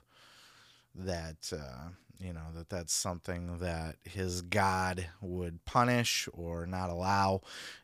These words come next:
And of course, Jay has spent the entire ten years since apologizing and earning back the goodwill of everybody around him.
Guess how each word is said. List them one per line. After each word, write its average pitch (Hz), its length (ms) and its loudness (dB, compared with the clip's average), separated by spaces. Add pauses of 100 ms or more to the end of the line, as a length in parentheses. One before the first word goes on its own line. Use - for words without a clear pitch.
And 98 140 0
of 92 140 -6
course, 110 280 8
Jay 113 380 12
has 110 340 8
spent - 640 10
the 127 120 4
entire 165 480 12
ten 139 340 2
years 123 320 4
since 120 460 4
apologizing 110 1120 8 (580)
and 85 580 -4 (180)
earning 98 440 0
back 92 720 2
the 90 200 -4
goodwill 95 760 4
of 90 180 -2
everybody 92 540 0
around 98 540 4
him. 95 500 2